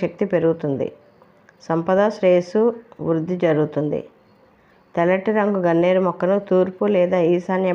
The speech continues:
భాగంలో ఉంచడం వల్ల ఆర్థిక సమస్యలు తొలగిపోతాయి. పసుపు రంగు పూల గన్నేరు మొక్క ఇంటికి ప్రధాన ద్వారం వద్ద ముందు తూర్పు భాగంలో పెట్టుకోవడం మంచిది.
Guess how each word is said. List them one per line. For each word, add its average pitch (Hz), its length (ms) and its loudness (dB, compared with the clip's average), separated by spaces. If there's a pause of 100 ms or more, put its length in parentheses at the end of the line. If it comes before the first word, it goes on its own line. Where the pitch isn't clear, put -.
భాగంలో 160 400 0 (640)
ఉంచడం 180 440 -2
వల్ల 170 160 2 (140)
ఆర్థిక 185 340 0
సమస్యలు 175 420 -2
తొలగిపోతాయి. 165 720 0 (1000)
పసుపు 175 340 -2
రంగు 202 280 2
పూల 190 200 2 (100)
గన్నేరు 175 400 2
మొక్క 165 220 -6 (640)
ఇంటికి 196 400 0
ప్రధాన 175 320 0 (140)
ద్వారం 165 320 0
వద్ద 156 200 -2 (2250)
ముందు 180 380 0
తూర్పు 196 280 2 (100)
భాగంలో 170 400 0
పెట్టుకోవడం 175 560 0
మంచిది. 156 400 -4